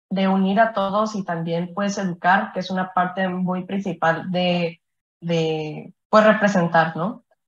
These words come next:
Y a esos que tal vez uno puede pensar que sabe todo lo que tiene que saber, pero hay mucho más.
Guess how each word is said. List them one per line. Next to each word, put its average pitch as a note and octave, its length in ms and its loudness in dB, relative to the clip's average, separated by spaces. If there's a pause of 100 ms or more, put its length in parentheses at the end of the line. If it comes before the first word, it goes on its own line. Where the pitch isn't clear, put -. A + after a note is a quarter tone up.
(240)
Y E3 560 2
a F3 120 6
esos G3 300 0
que F3+ 160 -2
tal F3 220 4
vez F#3+ 420 -2
uno G3 320 0
puede F#3+ 640 0
pensar F#3 420 2
que G#3 100 -4
sabe F#3+ 680 0
todo F#3+ 280 2
lo G#3 140 -2
que F#3+ 80 -6
tiene F3 180 -6
que F#3+ 100 -8
saber, F3+ 420 -2
pero E3+ 340 -4
hay E3 120 -2
mucho E3+ 300 -4
más. D#3 540 -10